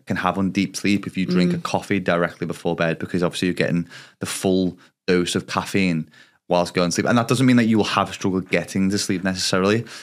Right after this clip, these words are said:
Speaker 1: It's more so when they conducted studies on the brain waves, how they were interrupted by caffeine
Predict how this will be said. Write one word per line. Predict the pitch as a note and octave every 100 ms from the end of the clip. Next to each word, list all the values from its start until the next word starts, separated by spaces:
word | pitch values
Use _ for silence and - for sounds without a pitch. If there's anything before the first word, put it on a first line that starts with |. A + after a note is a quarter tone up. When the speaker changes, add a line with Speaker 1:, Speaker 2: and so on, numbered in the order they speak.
| - -
Speaker 1:
It's | -
more | G2 F#2+ F#2+
so | G#2
when | G2 F#2+
they | F#2+ F#2+ - -
conducted | G2+ F#2+ G2+ F#2+
studies | - G2 G2
on | F#2+
the | F#2
brain | F#2 F2 F2+
waves, | F#2 G2 A2 A2 - _ _ _ _ _ _ _ _ _ _ _ _ -
how | - G2+
they | F#2+
were | F#2 F#2+ F2+ -
interrupted | F2+ - F2+ F#2+ F2+
by | F2
caffeine | - - - G2 F#2 F2 D#2+